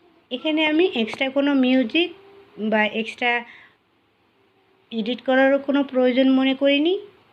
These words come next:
ন্যাচারালভাবে ভিডিওটা আমি ছেড়েছি। আর যেহেতু আমার হাতে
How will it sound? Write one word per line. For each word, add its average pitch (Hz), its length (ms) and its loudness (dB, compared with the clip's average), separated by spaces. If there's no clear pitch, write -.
ন্যাচারালভাবে 247 720 0
ভিডিওটা 240 460 -2
আমি 254 180 -4
ছেড়েছি। 247 480 -2
আর 202 180 -2
যেহেতু 247 260 0
আমার 247 260 0
হাতে 262 240 -2